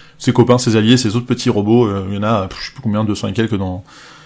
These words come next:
qui ont été répartis dans cinq planètes différentes. Enfin, c'est, l'histoire, elle est évidemment nulle, on s'en fout.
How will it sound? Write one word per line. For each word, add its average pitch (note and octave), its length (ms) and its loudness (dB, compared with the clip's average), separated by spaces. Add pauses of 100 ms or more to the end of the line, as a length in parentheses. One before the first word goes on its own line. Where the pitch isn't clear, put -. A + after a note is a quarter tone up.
(120)
qui - 60 -6
ont - 20 -2
été G#2+ 140 -2
répartis A2 420 -2
dans G#2 160 -2
cinq A#2 320 0
planètes G#2+ 360 -4
différentes. A2 460 -2
Enfin, G2 120 -10
c'est, G2+ 160 -8
l'histoire, G2 840 -6
elle F#2 100 -14
est - 40 -14
évidemment G2+ 300 -6
nulle, C#3+ 180 2
on D#3 80 -6
s'en - 120 -8
fout. E3 240 0